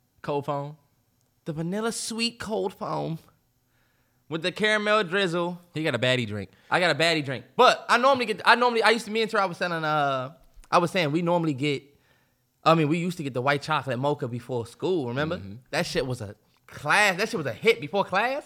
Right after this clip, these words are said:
Speaker 1: I was such a
Speaker 2: Before sale?
Speaker 1: Starbucks novice back then.
Speaker 2: Back then, yeah.
Speaker 1: It's like, I guess I'll just get this type
Speaker 2: I got
Speaker 1: shit.
Speaker 2: a picture from, like, my third day of school back then, twenty fourteen,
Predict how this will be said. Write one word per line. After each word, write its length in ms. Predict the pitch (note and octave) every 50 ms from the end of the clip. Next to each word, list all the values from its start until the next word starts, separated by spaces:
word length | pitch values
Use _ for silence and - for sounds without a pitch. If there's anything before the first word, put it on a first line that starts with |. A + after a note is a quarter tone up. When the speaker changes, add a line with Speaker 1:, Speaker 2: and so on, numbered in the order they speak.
| - - -
Speaker 1:
I 80 | F#3+ C4
was 160 | C#4 B3 F3+
such 180 | - A#3+ A3+ -
a 80 | F3 D#3
Speaker 2:
Before 180 | F#3 G3+ A3
sale? 220 | A3 A3 A3+ A3 G#3 G3
Speaker 1:
Starbucks 240 | G#3 G#3 G3 - D3+
novice 500 | D3 D#3 F3 F#3 G3+ F#3+ E3+ D#3 C#3 C3
back 280 | C#3+ C3+ C3 A2 -
then. 220 | A#2 A#2+ G#2+ F#2+ G#2+
Speaker 2:
Back 260 | E3 F3+ F3+ E3 -
then, 200 | F#3 A3 G#3 F3
yeah. 80 | G3 A#3
Speaker 1:
It's 320 | G#3+ D#3 A2 C3+ - -
like, 220 | F3 D#3 C#3+ C3+ C#3
I 60 | C#3+
guess 220 | C3+ F3 F#3 F#3
I'll 220 | - F#3 F3 E3+ D#3+
just 220 | D3 E3 D3 C3+
get 160 | D#3+ E3 -
this 180 | D3+ F3 D#3+ -
type 220 | - - C3 A#2+ F#3+
Speaker 2:
I 60 | A3+
got 100 | A#3+ A#3
Speaker 1:
shit. 80 | G3+ -
Speaker 2:
a 20 |
picture 200 | A3 A3+ F#3+ G3+
from, 120 | - F#3+ F3
like, 120 | D#3+ D3+
my 140 | D#3 D3+ C3+
third 340 | B2+ - F3 F3+ F#3 F3+ D#3+
day 200 | D#3+ D#3 D3+ D3
of 280 | C3+ - - C#3 C3+ B2
school 400 | - - - D3+ D#3 D3+ C3+ A#2
back 280 | A2 B2 A#2+ A2+ G#2+
then, 120 | A2+ G#2+ F#2+
twenty 260 | - - C#3+ D3 D#3
fourteen, 600 | D3 D#3 D#3 C#3+ - D3 C#3+ C#3 B2+ A2+ G2+ G2